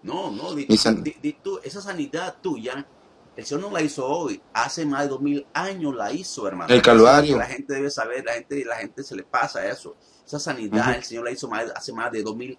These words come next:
Speaker 1: años. Nosotros estamos en sano, pero nosotros no, nosotros no, no tomamos la verdad esa y dependemos. Ese, lo que está haciendo ti, eh, te trae esa enfermedad,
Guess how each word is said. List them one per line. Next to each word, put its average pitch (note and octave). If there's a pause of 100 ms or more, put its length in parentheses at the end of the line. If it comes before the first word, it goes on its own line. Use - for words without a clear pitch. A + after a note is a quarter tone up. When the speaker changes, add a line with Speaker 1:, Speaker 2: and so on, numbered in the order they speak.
Speaker 1:
años. C#3
Nosotros A#2+
estamos C3
en G2+
sano, A#2+ (280)
pero A2+
nosotros A2
no, B2
nosotros A#2+
no, C#3
no -
tomamos C#3
la A2
verdad G#2+
esa C3+
y E2
dependemos. A2
Ese, G3
lo C#3+
que C3
está E3+
haciendo F3+
ti, F#3
eh, D#3
te C3+
trae -
esa G3+
enfermedad, D#3+